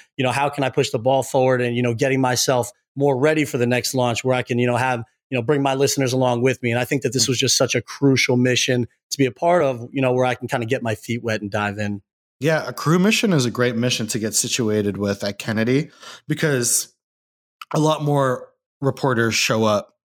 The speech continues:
Speaker 2: and there's a lot more going on. I gather your next one will probably be a nasa launch, right?
Speaker 1: I would, I, yeah, I'm thinking about it. You know, I
Speaker 2: Or,
Speaker 1: really
Speaker 2: or
Speaker 1: wanna get out there.
Speaker 2: Axiom. It'll be nasa or Axiom. If it's a nasa launch, you'll see a lot more fanfare in terms of, like,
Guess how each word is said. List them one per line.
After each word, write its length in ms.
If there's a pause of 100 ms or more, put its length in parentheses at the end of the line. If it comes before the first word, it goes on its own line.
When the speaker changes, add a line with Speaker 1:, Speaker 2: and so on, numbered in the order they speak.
Speaker 2:
and 140
there's 160
a 40
lot 200
more 160
going 320
on. 360 (420)
I 80
gather 400
your 200
next 340
one 140
will 100
probably 560
be 180
a 60
nasa 420
launch, 380
right? 280 (360)
Speaker 1:
I 120
would, 160
I, 300
yeah, 160
I'm 100
thinking 320
about 280
it. 40
You 60
know, 100
I 40
Speaker 2:
Or, 120
Speaker 1:
really 140
Speaker 2:
or 120
Speaker 1:
wanna 200
get 80
out 100
there. 140
Speaker 2:
Axiom. 320 (280)
It'll 100
be 120
nasa 380
or 120
Axiom. 760 (400)
If 140
it's 160
a 40
nasa 420
launch, 580 (380)
you'll 140
see 200
a 80
lot 360
more 220
fanfare 760
in 180
terms 360
of, 180
like, 360